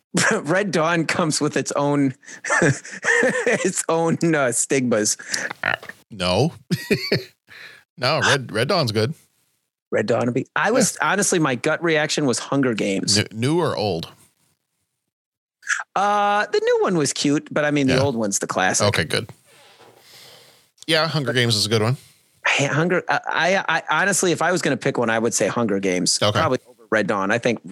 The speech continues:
Speaker 1: Hunger Games is, is pretty, pretty powerful stuff.
Speaker 2: Okay.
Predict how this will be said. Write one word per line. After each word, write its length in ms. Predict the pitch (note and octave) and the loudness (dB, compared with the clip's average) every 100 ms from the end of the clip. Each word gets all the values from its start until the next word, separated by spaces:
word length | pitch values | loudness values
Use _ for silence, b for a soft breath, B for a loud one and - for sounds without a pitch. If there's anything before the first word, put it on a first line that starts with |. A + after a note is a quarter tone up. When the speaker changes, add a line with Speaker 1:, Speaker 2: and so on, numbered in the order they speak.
| - | -2
Speaker 1:
Hunger 240 | A#2 G#2 | 0 2
Games 300 | F#2+ G2 G2+ | 0 0 2
is, 200 | G#2 - B B B B B _ _ | 0 -2 B B B B B _ _
is 120 | A2 - | -4 -2
pretty, 460 | A#2+ G2+ F#2+ - _ _ _ _ _ _ _ _ _ _ _ _ - | 0 0 0 -4 _ _ _ _ _ _ _ _ _ _ _ _ -2
pretty 140 | G#2+ | -2
powerful 380 | - G2 F#2+ - | 0 -2 -2 -4
stuff. 400 | - F2 F2 - - | -2 0 0 -2 -2
Speaker 2:
Okay. 260 | G#2 A2+ | 0 0